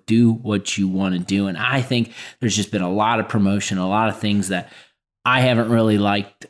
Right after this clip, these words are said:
or I haven't really meshed with. And I don't wanna get into specifics, and I just don't wanna get into it. I posted a few things on my story this week, but I just think, like, there are different lanes in this hobby.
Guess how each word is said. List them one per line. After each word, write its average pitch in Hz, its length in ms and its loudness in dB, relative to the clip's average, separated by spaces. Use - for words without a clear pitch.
or 98 120 -2
I 107 160 0
haven't 117 280 2
really 113 200 2
meshed 101 400 0
with. 101 180 -6
And - 140 -18
I 90 120 -8
don't 110 160 2
wanna 127 180 4
get 120 180 2
into 110 160 4
specifics, 101 760 -6
and 85 80 -10
I 92 120 -4
just 101 340 -8
don't 123 180 0
wanna 117 200 2
get 104 160 0
into 107 280 0
it. 104 60 0
I 92 80 -2
posted 117 420 -2
a 104 60 2
few 107 220 0
things 101 340 0
on 101 120 -2
my 95 160 0
story 95 360 -4
this 92 240 -6
week, 98 220 -6
but 139 100 0
I 156 40 4
just 160 200 2
think, 175 200 2
like, 113 260 -2
there 143 440 4
are 107 520 0
different 127 320 0
lanes 98 560 -2
in 110 140 0
this 101 160 -2
hobby. 90 460 -6